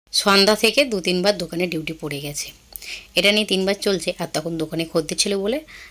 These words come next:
শেয়ার করে উঠতে পারিনি, আগে তো খদ্দের সামলাতে হবে, তাই না? এখন মামসোনাকে আনতে গেছে, মামসোনাকে নিয়ে আসলে তারপর আবার যাবো রাতের খাবার বানাতে।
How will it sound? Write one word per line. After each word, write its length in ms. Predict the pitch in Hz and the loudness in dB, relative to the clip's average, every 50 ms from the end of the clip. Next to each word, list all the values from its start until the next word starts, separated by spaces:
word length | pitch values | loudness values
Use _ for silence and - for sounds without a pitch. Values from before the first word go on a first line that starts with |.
| - - | -10 -8
শেয়ার 220 | - - 170 160 | -6 -6 -6 -6
করে 140 | 160 160 156 | -4 -4 -4
উঠতে 220 | 147 147 147 - 147 | -4 -4 -4 -6 -6
পারিনি, 320 | 147 147 143 143 143 147 - - | -4 -4 -6 -6 -6 -8 -8 -8
আগে 120 | 147 143 139 | -8 -8 -8
তো 80 | 151 147 | -8 -6
খদ্দের 280 | - 165 156 - - - | -6 -6 -4 -2 -2 -2
সামলাতে 280 | - 151 151 147 - 147 | -2 -2 -4 -6 -8 -8
হবে, 100 | 143 - | -8 -6
তাই 120 | - 175 240 | -4 0 0
না? 120 | 302 233 - - _ _ _ _ _ _ _ _ _ _ _ _ _ _ _ - - - - - - - - - - - - - - - - _ - - | 0 0 -2 -4 _ _ _ _ _ _ _ _ _ _ _ _ _ _ _ -20 -20 -20 -20 -20 -20 -20 -20 -18 -18 -16 -16 -16 -18 -20 -20 _ -6 -2
এখন 220 | - - - 175 | -2 0 0 0
মামসোনাকে 460 | 175 165 160 160 - 170 180 180 165 196 | 0 0 0 -2 -2 0 0 2 2 2
আনতে 200 | 165 160 151 175 | 2 0 0 -2
গেছে, 200 | 170 175 165 240 262 285 | -2 0 0 0 -2 -2
মামসোনাকে 520 | 185 170 160 151 - 160 160 156 - 160 | -2 -4 -6 -6 -6 -6 -6 -6 -4 -4
নিয়ে 200 | 160 156 156 160 156 | -2 -2 -2 -2 -4
আসলে 220 | 156 - - 262 - 208 | -4 -4 -4 -4 -4 -4
তারপর 220 | 151 - - 139 143 | -6 -6 -6 -8 -8
আবার 200 | 139 - 151 143 | -8 -8 -10 -8
যাবো 180 | - 143 160 233 | -8 -6 -4 -4
রাতের 300 | 247 180 - - 139 147 | -4 -4 -6 -8 -10 -10
খাবার 220 | - - 143 139 139 135 | -10 -10 -10 -8 -8 -10
বানাতে। 320 | 143 139 143 143 - 147 | -10 -12 -12 -10 -10 -10